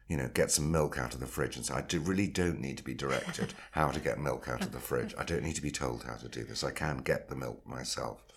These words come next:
Speaker 1: She always wanted to control, well, of course she was a control freak, uh, which is difficult because I am too, so that made it quite, uh, punchy at times, not literally.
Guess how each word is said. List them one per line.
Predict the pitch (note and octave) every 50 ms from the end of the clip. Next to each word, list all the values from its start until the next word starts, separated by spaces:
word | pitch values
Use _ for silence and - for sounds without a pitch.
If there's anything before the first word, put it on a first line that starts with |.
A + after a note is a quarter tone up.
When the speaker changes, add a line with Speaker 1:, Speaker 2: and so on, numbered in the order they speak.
| - - - -
Speaker 1:
She | - F2+
always | F2 E2+ E2+ E2 - -
wanted | - C#2 D2+ - D#2+ E2 D#2 C#2 C#2 - - -
to | - - A#1+ A#1 - - - - - - - - - - -
control, | - F#2+ F#2 E2 - A#2 A#2+ A#2+ A2+ G2 E2 D2 - -
well, | D#2+ D2+ C2+
of | -
course | - - D#2 - -
she | E2
was | D2 C2 B1 C2 C#2+
a |
control | - - C2+ A1+ - - C#2 B1+ A#1+
freak, | - - A#1 A1 A#1 D2 D2 - -
uh, | - D#2 D#2 D#2
which | F2 F#2 F2+ E2+
is | G2 F2+ E2 -
difficult | - G#2+ G2 - - - B1+ -
because | - - C2+ C2 - -
I | - - C#2+ C2+
am | B1 B1 C2+ -
too, | - - E2 C#2 G1+ G1+
so | - - - C2+ B1+ - - - - -
that | - G#1+ G1+ A#1
made | C2+ B1+ A#1+ -
it | - -
quite, | - - B1+ C2 - - - _ - - - -
uh, | - B1 -
punchy | - - - F#2+ F2 - - - B1+
at | A1 - -
times, | - C#2 C2+ E2 G2+ G#2+ G#2 -
not | D2 C2+ -
literally. | A#1 C2+ - - - - C2 C2 C2+ C#2+ F#2+